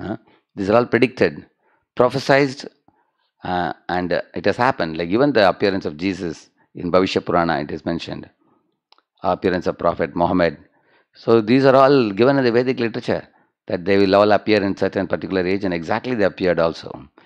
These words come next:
So these Vedic predictions have become true. Over, over time, this world has seen the truth. Chaitanya Mahaprabhu, five hundred years ago, huh? All these predictions are there.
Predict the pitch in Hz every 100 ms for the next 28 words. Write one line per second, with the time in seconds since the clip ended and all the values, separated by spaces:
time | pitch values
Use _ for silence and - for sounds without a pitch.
0 | - _ _ _ - 120 113 156 120 110
1 | 127 131 110 110 110 120 107 92 87 90
2 | 101 92 143 143 87 - _ _ - 92
3 | 95 95 - 95 98 98 113 110 87 64
4 | - 87 - - 98 98 90 - 104 101
5 | 90 - 85 78 - - - _ _ _
6 | _ _ _ _ _ _ _ _ _ _
7 | _ _ _ _ - - - 104 104 87
8 | 98 - 98 82 95 95 87 95 92 90
9 | 92 78 - _ _ _ _ - 90 -
10 | _ _ _ _ - 107 127 135 113 113
11 | 107 110 110 98 113 92 71